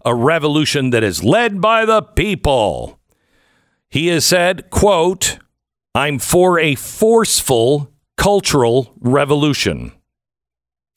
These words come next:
He goes on, there's much worse things that he said, but here's the good news. In Denver, the, uh, State House of Representatives had an open seat, and the Democrats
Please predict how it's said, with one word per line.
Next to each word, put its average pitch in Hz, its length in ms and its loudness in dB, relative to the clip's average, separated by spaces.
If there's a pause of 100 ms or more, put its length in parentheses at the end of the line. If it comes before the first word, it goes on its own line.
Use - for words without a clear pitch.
(600)
He 226 140 -2
goes 220 200 0
on, 170 200 0
there's 123 180 0
much 160 240 -4
worse 156 300 0
things 117 340 -2
that 113 80 0
he 107 140 -2
said, 131 340 0
but 117 120 0
here's 165 220 0
the 143 80 -2
good 135 200 0
news. 98 400 -2
In 127 240 -2
Denver, 147 580 0 (560)
the, 131 540 -2
uh, 120 320 2
State 196 400 -2
House 170 300 0
of 117 180 -2
Representatives 123 1000 -2
had 127 200 -4
an 143 100 -2
open 143 400 0
seat, - 580 -4 (440)
and 117 240 -4
the 120 80 0
Democrats 117 920 -2